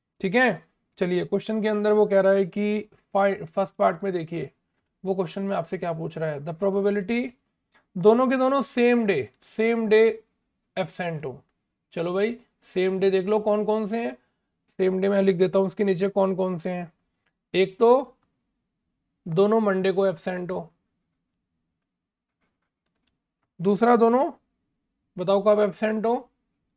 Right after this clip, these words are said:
दोनों ट्यूसडे को भी एब्सेंट हो सकते हैं, दोनों वेडनेसडे को भी एब्सेंट हो सकते हैं। देखो ये रहा डब्ल्यू डब्ल्यू सेम डे,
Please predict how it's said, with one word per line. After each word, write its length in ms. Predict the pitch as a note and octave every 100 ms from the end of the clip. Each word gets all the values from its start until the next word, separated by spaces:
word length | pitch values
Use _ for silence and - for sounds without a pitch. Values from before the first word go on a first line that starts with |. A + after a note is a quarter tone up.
| E3
दोनों 320 | F3+ G3 G#3
ट्यूसडे 400 | G#3 G3 E3 F#3+
को 120 | F#3+
भी 120 | F#3
एब्सेंट 380 | F#3 - F#3 F3+
हो 80 | F3
सकते 300 | F3 D#3+ F#3
हैं, 220 | F#3 E3+ _ _ _ _ F3
दोनों 500 | D#3+ G3 G#3+ B3 C#4+ _ _ _ _ _ _ _ _ _ _ _ _ _ _ _ _ _ _ _
वेडनेसडे 680 | G3+ D#3 F3+ E3 G3 F3 F#3+
को 140 | F#3 F#3
भी 120 | F#3
एब्सेंट 400 | F3 - F3+ F3+
हो 100 | F3
सकते 280 | F3 - F3+
हैं। 100 | F3
देखो 160 | E3
ये 100 | F3+
रहा 100 | F#3
डब्ल्यू 300 | F3 F3 F3+
डब्ल्यू 340 | F3+ F3 F3+ E3+
सेम 340 | - A#3 A#3
डे, 220 | F3+ C3+